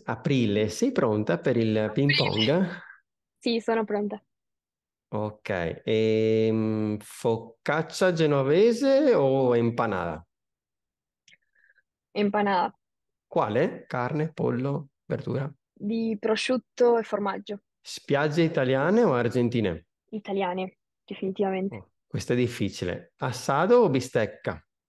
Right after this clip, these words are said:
Speaker 2: No, secondo me asado.
Speaker 1: Ok. <laughs>
Speaker 2: Mhm.
Speaker 1: Muzza,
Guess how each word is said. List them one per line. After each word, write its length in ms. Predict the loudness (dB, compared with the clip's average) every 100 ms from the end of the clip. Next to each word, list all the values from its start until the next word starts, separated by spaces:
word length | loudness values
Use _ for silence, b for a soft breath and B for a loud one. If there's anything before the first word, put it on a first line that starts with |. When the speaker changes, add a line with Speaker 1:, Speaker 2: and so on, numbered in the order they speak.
| -4
Speaker 2:
No, 180 | 0 0
secondo 500 | -2 -4 -2 0 0
me 600 | 0 2 2 0 -2 -4 -8
asado. 480 | -10 -10 -10 -12 _ _ -6
Speaker 1:
Ok. 320 | -4 -4 -6
<laughs> 720 | -4 -2 -4 0 0 0 -8 _ _ _ 2
Speaker 2:
Mhm. 60 |
Speaker 1:
Muzza, 580 | 4 4 2 2 4